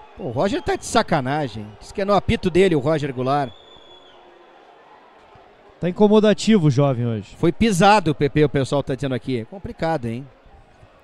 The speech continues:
Speaker 1: Complicado. Era pra vermelho, a galera tá falando, inclusive. Nem analisado no var foi.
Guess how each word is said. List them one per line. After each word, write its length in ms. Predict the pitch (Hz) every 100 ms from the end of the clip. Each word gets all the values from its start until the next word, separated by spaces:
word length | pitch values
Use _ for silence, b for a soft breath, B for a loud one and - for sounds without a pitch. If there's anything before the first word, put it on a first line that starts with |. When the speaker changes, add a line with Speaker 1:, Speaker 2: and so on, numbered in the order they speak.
| _ _ _ _ _ _ _ -
Speaker 1:
Complicado. 460 | 143 170 - 151
Era 140 | 135 135
pra 160 | 175
vermelho, 540 | 165 208 190 196 175 139
a 40 |
galera 240 | 131 143
tá 140 | 139 143
falando, 260 | 147 139
inclusive. 540 | 139 139 120 127 107 87 b b b
Nem 460 | - 185 240 311 339 - -
analisado 680 | - 240 247 247 185 208 226
no 100 | 247
var 220 | 180 202 214
foi. 340 | 185 170 117